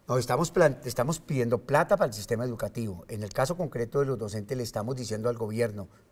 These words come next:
como se comprometió el presidente de la República con nosotros en campaña,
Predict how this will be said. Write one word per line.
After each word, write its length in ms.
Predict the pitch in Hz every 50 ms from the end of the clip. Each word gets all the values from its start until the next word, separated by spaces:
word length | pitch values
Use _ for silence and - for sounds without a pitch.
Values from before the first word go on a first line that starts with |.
| _ _
como 260 | - 120 117 120 117
se 160 | 113 - 113
comprometió 500 | - 120 117 - 107 107 101 101 - 113
el 80 | 117 113
presidente 440 | - 175 160 151 143 117 107 101 151
de 40 |
la 80 | 143 123
República 380 | 107 104 - 120 131 135 139 117
con 140 | 110 107
nosotros 240 | 104 104 101 113 123
en 60 | 123
campaña, 460 | 117 104 98 95 - 120 113 101 95